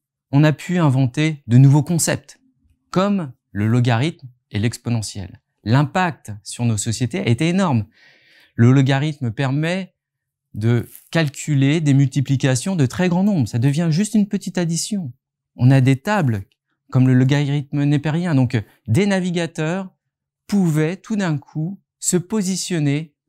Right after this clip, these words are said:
dans l'espace immense de l'océan et découvrir de nouveaux continents. Aujourd'hui, on se retrouve dans un espace immense de données, immense de data.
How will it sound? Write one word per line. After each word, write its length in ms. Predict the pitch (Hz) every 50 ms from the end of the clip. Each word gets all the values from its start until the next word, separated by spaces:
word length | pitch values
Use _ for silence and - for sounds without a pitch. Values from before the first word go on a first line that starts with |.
| _ _ _ _ _ _ -
dans 260 | - 107 147 - -
l'espace 920 | 117 101 110 123 147 185 196 180 - _ - 180 180 175 170 160 - - _ _ -
immense 920 | - 175 196 196 180 156 143 143 165 185 175 160 - - - - _ _ _ _ _ _ _ -
de 100 | 107 120
l'océan 500 | 120 120 123 120 - 117 113 101 98 _ _ _ _ -
et 100 | - 226
découvrir 560 | 185 180 170 - - 160 143 139 170 180 180
de 120 | 151 131 127
nouveaux 280 | 131 135 123 127 127
continents. 460 | 120 - 123 117 - 120 117 104 101 104 _ _ _ _ _ _ _ _ _ _ _ _ _ _ _ _ _ _ _ _ _ _ _ _ _ _ _ _ _ _ -
Aujourd'hui, 800 | 147 151 143 135 151 135 139 131 131 143 165 196 220 220 202 - _ _ _ _ _ _ _ -
on 100 | 123 127
se 100 | - -
retrouve 320 | 170 160 - - 208 190
dans 200 | 165 151 123 131
un 120 | 135 131 139
espace 840 | 147 151 151 - - - 190 202 175 143 - - - - - _ _ _ _ _ _ -
immense 720 | 214 226 226 214 190 180 190 208 226 226 220 202 139 113
de 160 | 113 117 143 139
données, 500 | 123 117 135 151 165 160 131 110 - _ _ _ _ _ _ _ _ _ -
immense 520 | 175 202 220 208 202 208 208 208 190 147 123
de 100 | 135 131
data. 600 | 120 135 156 165 - - 165 139 113 - _